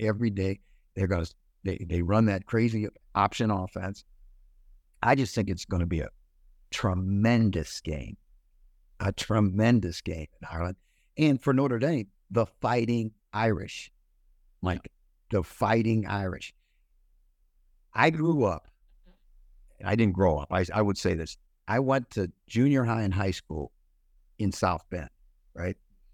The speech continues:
Our house was so close to the stadium on Saturday, Saturday morning that when Notre Dame would score a touchdown, you could walk out of the house and hear the band play and hear the crowd, right? And I sold programs at the games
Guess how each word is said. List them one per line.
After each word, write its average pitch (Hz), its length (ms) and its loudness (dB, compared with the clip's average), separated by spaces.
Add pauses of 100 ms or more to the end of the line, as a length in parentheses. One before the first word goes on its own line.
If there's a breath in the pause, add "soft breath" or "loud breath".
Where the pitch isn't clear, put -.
(200)
Our 117 200 4
house 120 480 0
was 87 180 -8
so 123 340 0
close 127 440 -4
to - 120 -14
the 95 120 -8
stadium 90 640 -4 (100)
on 98 140 -6
Saturday, 107 600 0 (120)
Saturday 101 400 0
morning 95 380 -2 (520)
that 98 140 -2
when 98 200 0
Notre 123 240 2
Dame 127 220 2
would 110 120 -2
score 113 320 0
a 87 40 -2
touchdown, 87 600 -2
you 98 140 -2
could 98 160 0
walk 98 420 2
out 110 320 -2
of 98 140 -8
the 95 60 -4
house 90 480 -6 (400)
and 95 160 0
hear 113 240 6
the 101 120 2
band 95 400 2
play 90 320 0
and 85 100 -2
hear 98 160 0
the 85 100 -4
crowd, 82 360 -6 (500)
right? 92 220 -4 (600)
And 98 140 0
I 92 80 0
sold 123 500 -2
programs 110 680 2
at 95 180 -2
the 98 80 -6
games 90 600 0